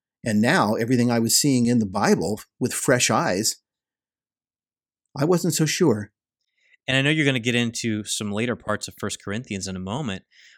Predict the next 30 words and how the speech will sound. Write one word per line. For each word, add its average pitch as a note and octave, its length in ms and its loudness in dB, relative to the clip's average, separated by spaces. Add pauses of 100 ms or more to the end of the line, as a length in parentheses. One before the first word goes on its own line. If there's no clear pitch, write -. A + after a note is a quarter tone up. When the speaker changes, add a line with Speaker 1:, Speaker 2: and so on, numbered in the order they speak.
(160)
Speaker 2:
but G#2+ 160 -10
this - 200 0
is, - 240 -2 (560)
this C3+ 280 -2
helped E3+ 200 -4
make C3 160 -4
sense C3 320 -2
of A2+ 100 -6
some A#2 220 -2
crazy C#3 440 -2
passages G#2 560 -4
in G#2 80 -6
Saint A2 280 -4
Paul A2 180 -2
about G#2 280 -4
baptism A#2 520 -4
that G#2+ 140 -6
just C#3+ 180 -8
never C#3+ 240 -2
made B2+ 220 -4
sense - 260 -4
before. G#2 320 -6
So, A#2+ 180 -4
for B2 200 -6
instance, D3 400 -6 (480)
when B2+ 200 -4
Paul D3 380 2
is A#2 160 -2
talking B2 420 -2
about, A2 340 2